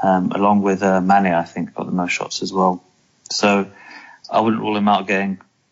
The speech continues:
loads of points the next two to make up for blanking in thirty-one, you know, with fixtures at home to Bournemouth, who just don't keep clean sheets at all,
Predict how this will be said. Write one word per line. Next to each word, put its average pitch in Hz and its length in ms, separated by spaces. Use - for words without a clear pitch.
loads 104 260
of 98 120
points 113 260
the - 120
next 101 300
two 98 360
to - 120
make 98 200
up - 120
for 92 360
blanking 104 420
in 90 60
thirty-one, 95 640
you 92 60
know, 95 120
with 92 120
fixtures 101 360
at 95 100
home 101 160
to 98 100
Bournemouth, 98 400
who 95 120
just 85 240
don't 101 200
keep - 180
clean 95 200
sheets 90 340
at - 180
all, 90 300